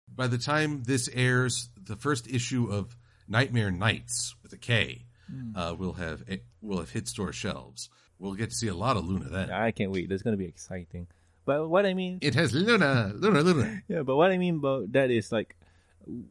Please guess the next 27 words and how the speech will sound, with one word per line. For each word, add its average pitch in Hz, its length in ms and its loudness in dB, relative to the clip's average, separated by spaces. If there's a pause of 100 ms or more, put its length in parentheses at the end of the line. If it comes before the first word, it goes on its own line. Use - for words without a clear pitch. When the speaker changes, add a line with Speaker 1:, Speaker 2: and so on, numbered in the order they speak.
(320)
Speaker 2:
I 131 140 4
think - 380 0 (100)
I'm 120 420 0
used 104 640 -4
to 117 240 0
the 104 280 -2
Andy 104 380 0
Price 113 400 0
Luna 113 400 0 (380)
because 107 420 -2
of 101 140 -4 (140)
how 107 520 -2 (560)
funny, 117 560 2
fun, 120 600 0
insane 127 840 0
she - 160 -8
can 123 260 -2
be, 131 260 -6 (380)
while 120 280 0
the 113 100 -4
show 147 200 6
Luna 127 520 2
plays 123 280 2
her 117 420 0
serious, 110 840 -2 (340)
brooding, 104 680 0 (380)
and 90 500 -6